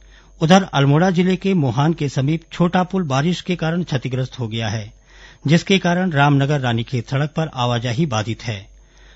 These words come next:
वाहनों को डायवर्ट कर भौनखाल चिमटाखाल मार्ग से भेजा जा रहा है। टिहरी के तोता घाटी में अवरुद्ध मार्ग को यातायात के लिए सुचारू कर दिया गया है। इस बीच मौसम विभाग ने अगले बारह घंटे के लिए राज्य के कुमाऊं क्षेत्र सहित गढ़वाल के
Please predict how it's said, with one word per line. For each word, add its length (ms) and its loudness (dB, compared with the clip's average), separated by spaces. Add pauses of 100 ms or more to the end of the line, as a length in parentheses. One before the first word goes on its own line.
(140)
वाहनों 340 6
को 160 0
डायवर्ट 400 0
कर 200 -4
भौनखाल 580 -2
चिमटाखाल 600 -4
मार्ग 260 -6
से 200 -4
भेजा 300 -2
जा 180 -6
रहा 260 -4
है। 240 -8 (800)
टिहरी 300 4
के 160 0
तोता 320 -4
घाटी 320 0
में 160 2
अवरुद्ध 400 -6
मार्ग 280 -2
को 180 -4
यातायात 560 -4
के 120 -6
लिए 120 -2
सुचारू 400 -6
कर 160 -6
दिया 240 -8
गया 200 -8
है। 300 -10 (600)
इस 160 -2
बीच 220 0
मौसम 300 0
विभाग 400 -2
ने 200 0
अगले 280 -6
बारह 280 -6
घंटे 320 -4
के 100 -6
लिए 180 -2
राज्य 340 0
के 180 -4
कुमाऊं 360 -4
क्षेत्र 340 -4
सहित 300 -4
गढ़वाल 380 0
के 240 -8